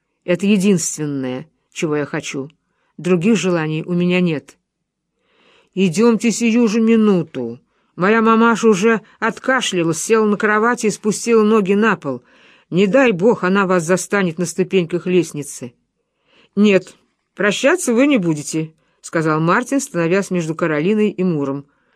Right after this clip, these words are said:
«Вы сейчас же уйдёте». «Мартин, а моя шаль? Она у меня. Я отдам вам её, как вы спуститесь».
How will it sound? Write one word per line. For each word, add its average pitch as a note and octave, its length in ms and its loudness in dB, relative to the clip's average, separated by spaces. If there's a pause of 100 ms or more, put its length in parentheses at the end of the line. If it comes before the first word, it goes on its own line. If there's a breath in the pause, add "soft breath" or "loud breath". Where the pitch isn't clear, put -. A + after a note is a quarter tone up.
(140)
«Вы F#3 140 0
сейчас A#3+ 400 0
же C4 100 2
уйдёте». E3+ 540 2 (960)
«Мартин, E3 520 -2
а F3+ 80 -2
моя A3 260 0
шаль? G#3 440 -4 (580)
Она G#3+ 260 2
у A#3 60 4
меня. F#3+ 360 2 (460)
Я F#3 200 0
отдам F3+ 520 0
вам B3 200 2
её, A#3+ 280 0
как F#3+ 280 -4
вы G3 100 -6
спуститесь». - 760 -12